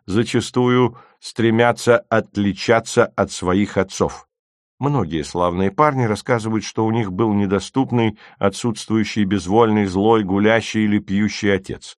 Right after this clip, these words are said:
Ничего удивительного, что в какой-то момент славные парни принимают решение быть полной противоположностью своего отца.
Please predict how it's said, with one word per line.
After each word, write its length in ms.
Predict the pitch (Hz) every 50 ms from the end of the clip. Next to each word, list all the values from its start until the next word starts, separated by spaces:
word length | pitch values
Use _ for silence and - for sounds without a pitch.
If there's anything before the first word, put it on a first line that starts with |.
| _ _ _ _ _ _ _ _ _ _ _ -
Ничего 460 | 113 123 135 123 - 131 127 123 123
удивительного, 720 | 120 117 107 117 123 135 131 127 123 120 117 117 113 113 104
что 220 | - - 110 107
в 60 | -
какой-то 400 | - 107 95 - 110 101 95 -
момент 400 | 95 95 98 101 104 107 104 101
славные 480 | - - 98 95 95 92 90 92 90 90
парни 480 | 85 - 104 101 98 98 101 101 92 - - - - _ _
принимают 580 | - 98 107 98 104 101 101 101 95 95 90 -
решение 520 | 92 92 87 - - 107 104 101 101 101
быть 280 | 95 87 104 101 - _
полной 400 | - 107 120 127 131 127 127 120
противоположностью 1120 | 110 - 110 110 - 110 101 98 95 - 95 90 85 85 85 87 95 95 92 - - -
своего 520 | 92 - - 90 80 78 78 73 73 76 76
отца. 320 | 78 - - - - -